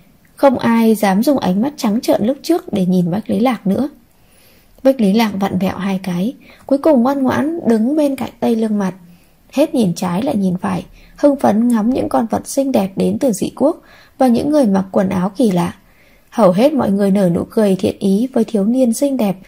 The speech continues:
tỏa ra hơi thở thuần khiết. Cũng không ít người đi lên dùng giọng nói ngọng nghịu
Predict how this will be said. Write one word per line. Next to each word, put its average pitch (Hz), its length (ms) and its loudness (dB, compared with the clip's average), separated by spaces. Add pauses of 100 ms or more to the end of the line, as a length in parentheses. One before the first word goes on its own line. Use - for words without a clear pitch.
(260)
tỏa 214 200 0
ra 196 180 -4
hơi 202 200 -2
thở 190 220 0
thuần 180 200 -2
khiết. 269 240 0 (800)
Cũng 226 260 2
không 262 180 -2
ít 302 220 -2
người 196 340 0 (400)
đi 254 240 2
lên 247 280 2
dùng 220 200 2
giọng 185 200 -4
nói 190 260 0
ngọng 277 260 0
nghịu 202 180 0